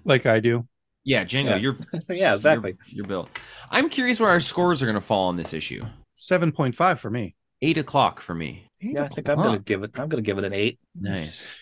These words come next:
Speaker 1: Dude,
Speaker 2: Yeah.
Speaker 1: they keep ch-, I'm gonna use a word,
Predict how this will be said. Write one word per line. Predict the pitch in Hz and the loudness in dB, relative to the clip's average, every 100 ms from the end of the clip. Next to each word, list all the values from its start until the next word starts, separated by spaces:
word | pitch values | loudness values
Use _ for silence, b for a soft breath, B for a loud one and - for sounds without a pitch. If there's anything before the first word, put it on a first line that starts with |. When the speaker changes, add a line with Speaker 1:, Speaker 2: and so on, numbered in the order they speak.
| - | -2
Speaker 1:
Dude, | 247 294 311 _ _ | 4 6 4 _ _
Speaker 2:
Yeah. | 127 175 104 - _ | 0 0 0 -8 _
Speaker 1:
they | 180 175 _ | 0 0 _
keep | - - 220 247 - | -12 2 4 4 -2
ch-, | - 233 _ _ | -8 -8 _ _
I'm | 175 165 | 2 6
gonna | 180 220 | 8 8
use | 233 269 | 8 8
a | |
word, | 294 220 143 185 | 8 10 10 8